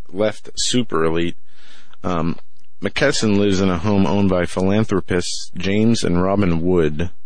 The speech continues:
The Woods have owned the home since nineteen ninety-six and are wealthy donors to the Baltimore chapter of George Soros's Open Society Institute.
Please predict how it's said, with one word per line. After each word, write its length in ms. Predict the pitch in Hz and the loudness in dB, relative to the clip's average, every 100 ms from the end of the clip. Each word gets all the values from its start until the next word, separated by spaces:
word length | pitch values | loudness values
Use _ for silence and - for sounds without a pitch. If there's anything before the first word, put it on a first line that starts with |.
| - - - - | -6 -6 -6 0
The 80 | |
Woods 300 | 104 127 139 | 4 4 4
have 200 | 107 101 - | 2 0 0
owned 360 | 104 127 143 143 | 0 0 2 0
the 180 | 101 82 | 0 0
home 340 | 90 87 92 | 0 2 2
since 260 | 92 90 - | 2 0 0
nineteen 600 | 90 92 90 95 90 85 | 0 0 0 0 2 0
ninety-six 720 | 90 90 87 82 - 95 98 - | 0 0 2 2 2 0 0 -2
and 260 | 87 90 87 - | 0 0 0 0
are 160 | 90 | 0
wealthy 340 | 87 107 135 120 | 2 2 2 0
donors 460 | 90 85 85 90 | 2 2 2 0
to 120 | - | 0
the 120 | 87 82 | -2 0
Baltimore 440 | 90 107 117 110 | 0 0 0 0
chapter 440 | - 82 80 95 | 0 -4 0 0
of 100 | 85 | 0
George 320 | 80 92 98 - | 2 2 0 0
Soros's 600 | - 85 82 90 - 95 - | 0 2 2 0 0 -2 0
Open 300 | 92 87 101 | 0 0 -2
Society 600 | - 90 76 78 85 120 | -2 0 0 2 2 2
Institute. 520 | 151 - 87 - - | 0 0 -2 0 -2